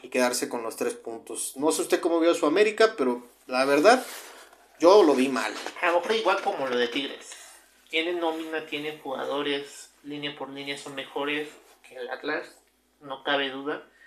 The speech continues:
Speaker 2: Aquí lo que pasa es la contundencia, porque también vi jugadas que eran de trámite
Speaker 1: Ujú.
Speaker 2: y las fallaban, las fallaban. A lo mejor no tienen el, lo que es Viñas,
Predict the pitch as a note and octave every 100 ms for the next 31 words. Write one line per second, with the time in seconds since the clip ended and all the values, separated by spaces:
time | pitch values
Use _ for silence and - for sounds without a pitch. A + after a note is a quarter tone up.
0 | - - - _ _ D3 D3+ D#3 - C#3
1 | - D#3 D#3 C#3 B2+ C3+ A#2+ A#2 C3 C#3+
2 | D3 D#3 - - - C3 C#3+ D3 C#3+ D3+
3 | D3 - C#3 C#3 C#3 - B2 B2 - -
4 | - - - D3+ D#3 C3 - C#3 D3 D3
5 | F3 - - - - B2+ C3 C#3+ C#3 C#3+
6 | F3 G#3+ F#3 F3 - _ - C#3 - D3
7 | D#3+ E3 C3+ C3 E3 D#3+ D#3+ E3+ D#3+ D3+
8 | C#3+ B2 B2 B2 B2+ B2 D3 C#3+ C#3+ E3
9 | D3+ D3 C#3 C#3